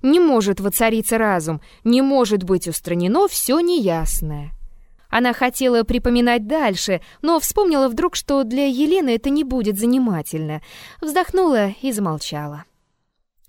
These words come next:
Елена взглянула на нее с выражением привычного любования и преклонения и сказала: «Когда так светло, хочется, чтобы и все было ясно, как здесь, вокруг нас».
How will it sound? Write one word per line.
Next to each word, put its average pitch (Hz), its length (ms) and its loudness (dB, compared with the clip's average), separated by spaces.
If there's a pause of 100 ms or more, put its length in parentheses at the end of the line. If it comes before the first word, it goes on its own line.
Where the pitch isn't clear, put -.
(340)
Елена 233 400 2
взглянула 247 540 2
на 208 140 2
нее 240 200 2
с - 120 -4
выражением 247 560 0
привычного 254 560 0
любования 226 760 0 (200)
и 294 160 2
преклонения 196 880 0 (320)
и 226 60 -4
сказала: 165 640 -2 (1300)
«Когда 311 400 0
так 311 240 0
светло, 320 480 0 (420)
хочется, 370 480 0
чтобы 330 440 2
и - 20 2
все 453 260 2
было 262 220 2
ясно, 220 720 -2
как 415 220 0
здесь, 339 540 -2
вокруг 254 420 -4
нас». 233 400 -6